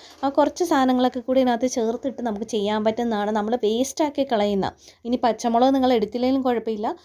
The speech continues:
നമ്മൾ, ഉം, ചീഞ്ഞതോ അല്ലെങ്കിൽ ചതഞ്ഞതോ, ആ, കേടുള്ളതോ അങ്ങനെ ഏത് പച്ചമുളകായാലും എടുക്കാം കേട്ടോ. ആ, വേസ്റ്റായിട്ടുള്ള സാധനങ്ങൾ മാത്രം നമുക്ക് മതി. അത് വെച്ചിട്ടാണ് നമ്മൾ ചെയ്യുന്നതേ. അപ്പോൾ പച്ചമുളകെല്ലാം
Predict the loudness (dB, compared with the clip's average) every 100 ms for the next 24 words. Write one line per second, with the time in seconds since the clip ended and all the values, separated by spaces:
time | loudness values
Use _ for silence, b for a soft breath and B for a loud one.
0 | B B -6 0 2 2 2 0 -4 -4
1 | -2 0 2 2 2 2 0 -2 -2 -2
2 | -2 0 0 2 0 0 b b b -6
3 | -2 2 2 2 2 2 0 -2 -2 -2
4 | -2 -2 -2 0 2 2 2 0 -4 -2
5 | 0 0 0 0 -2 -2 -2 -4 -4 -6
6 | -6 b b b -4 0 2 2 0 0
7 | -2 0 -4 -2 -4 -2 -2 -2 -2 -2
8 | -2 -2 0 0 -2 -4 -4 -4 -6 B
9 | B -2 2 2 2 -2 -4 -2 -2 -2
10 | -6 -4 -4 -2 -2 -2 -2 -2 _ _
11 | _ _ _ _ _ _ -8 -6 -2 -4
12 | -2 0 2 4 2 -2